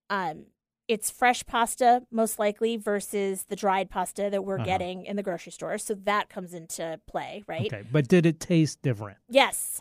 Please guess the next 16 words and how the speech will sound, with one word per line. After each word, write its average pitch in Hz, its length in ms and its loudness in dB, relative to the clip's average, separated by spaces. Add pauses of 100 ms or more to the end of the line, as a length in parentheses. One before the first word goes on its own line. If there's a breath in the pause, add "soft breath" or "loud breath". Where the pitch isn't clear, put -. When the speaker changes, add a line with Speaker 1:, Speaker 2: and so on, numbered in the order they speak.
Speaker 2:
Okay, 147 320 2 (680)
cool. 143 200 -2 (680)
Speaker 1:
But 240 140 8
I 226 140 8
will 233 160 6
also 247 280 4
acknowledge 214 480 2
that 220 80 -2
it 208 140 -6
could 233 180 2
be 240 140 -2
the 226 140 0
environment 196 600 0
that 190 120 -2
I 180 100 0
was 185 200 -6